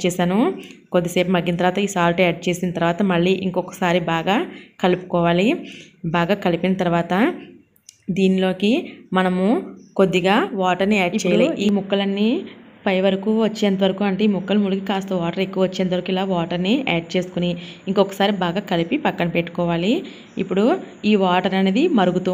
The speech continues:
Speaker 1: ఉండాలండి, మరుగుతూ ఉంటుంది కదా. ఇప్పుడు మనము దీనిలోని రెండు టేబుల్ స్పూన్లు శనగపిండి ఉంటుంది కదా మనకి, ఆ శనగపిండిని యాడ్ చేస్తున్నాను. ఈ శనగపిండిలో మనము కాస్త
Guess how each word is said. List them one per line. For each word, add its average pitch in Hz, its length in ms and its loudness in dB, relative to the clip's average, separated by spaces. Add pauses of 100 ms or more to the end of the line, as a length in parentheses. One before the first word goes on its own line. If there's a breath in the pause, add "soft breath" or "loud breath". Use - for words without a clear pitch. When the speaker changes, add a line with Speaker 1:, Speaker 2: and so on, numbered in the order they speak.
Speaker 1:
ఉండాలండి, 175 440 0 (160)
మరుగుతూ 180 300 0 (120)
ఉంటుంది 185 400 -2
కదా. 190 120 -2 (100)
ఇప్పుడు 196 220 -2 (420 loud breath)
మనము 185 240 0 (100)
దీనిలోని 185 400 0 (500 loud breath)
రెండు 185 240 4 (100)
టేబుల్ 190 320 4
స్పూన్లు 185 420 0 (400 loud breath)
శనగపిండి 190 540 2
ఉంటుంది 180 260 -4
కదా 175 180 0
మనకి, 180 240 -4 (120)
ఆ 196 100 -6
శనగపిండిని 180 460 -2 (100)
యాడ్ 156 240 -2
చేస్తున్నాను. 175 480 0 (460 loud breath)
ఈ 202 100 0
శనగపిండిలో 190 520 2 (120)
మనము 190 260 0
కాస్త 190 220 0